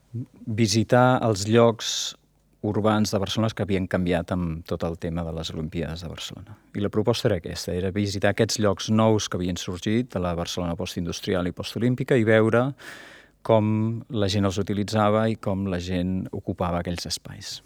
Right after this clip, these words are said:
Aquest va ser el projecte inicial i és el projecte que vaig presentar amb aquella beca i són les primeres fotos que vaig fer per aquella beca.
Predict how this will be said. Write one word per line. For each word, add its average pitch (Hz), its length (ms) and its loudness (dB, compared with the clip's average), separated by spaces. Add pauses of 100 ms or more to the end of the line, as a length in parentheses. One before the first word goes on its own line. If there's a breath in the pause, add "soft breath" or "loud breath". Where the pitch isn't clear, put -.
(220)
Aquest 117 220 2
va 113 80 0
ser 120 100 0
el 117 80 2
projecte 101 480 -2
inicial 87 480 -4
i 95 80 -2
és 95 80 -4
el 107 80 0
projecte 101 400 -2
que 117 80 2
vaig 101 240 0
presentar 92 500 -6
amb 90 140 -2
aquella 87 300 -4
beca 131 340 0
i 131 80 -6
són 95 240 -6
les 90 140 -6 (100)
primeres 90 400 -4
fotos 92 240 -8
que 104 80 -8
vaig - 160 -6
fer 90 80 -4
per 87 140 -6
aquella 78 260 -10
beca. - 300 -16